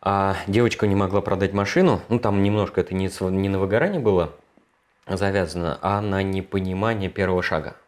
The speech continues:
Тоже одна из причин прокрастинации. А, надо было продать машину, ну как продать машину, она машину стукнула, продала на запчасти, а ей налоги приходят. То есть там надо было бумажки оформить, а связываться со всякими госорганами и бумажками — это прокрастиногенная задача.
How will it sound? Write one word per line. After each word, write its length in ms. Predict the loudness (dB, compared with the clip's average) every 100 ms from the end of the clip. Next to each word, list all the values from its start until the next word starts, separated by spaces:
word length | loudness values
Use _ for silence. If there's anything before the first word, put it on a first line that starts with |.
| -10
Тоже 220 | -8 -8
одна 220 | -10 -12
из 260 | -12 -16 -20 -16
причин 420 | -16 -12 -12 -12 -16 -20
прокрастинации. 680 | -20 -18 -14 -12 -12 -14 -20 -20 -18 -18 -20 -10
А, 420 | -2 2 4 2 2
надо 240 | 0 2
было 120 | 0
продать 360 | 2 0 0 -2
машину, 300 | -2 0 0
ну 120 | 0
как 160 | -4 -16
продать 340 | -14 -12 -10
машину, 320 | -10 -8 -6 -2
она 120 | 0
машину 360 | 0 0 -2
стукнула, 400 | 0 -2 0 -2
продала 360 | -2 0 2 2
на 100 | 2
запчасти, 440 | -2 -2 -2 0
а 40 | 0
ей 100 | 2
налоги 340 | 2 2 2
приходят. 440 | -2 -6 -4 -6 -4
То 80 | -4
есть 160 | -2
там 200 | -6 -4
надо 180 | -6 -6
было 120 | -6
бумажки 420 | -2 0 0 -2
оформить, 420 | -4 -2 0 0 -4 -20 -20 -12
а 340 | -2 0 2 0
связываться 560 | 2 0 2 0 -2
со 160 | -2 -2
всякими 340 | 0 -2 0
госорганами 600 | -2 -2 0 0 0 -4
и 40 | -6
бумажками — 540 | -4 -2 -2 -2 -2
это 100 | -2 -2
прокрастиногенная 840 | -6 -6 -8 -2 -2 0 -2 -2
задача. 420 | -4 -4 -4 -6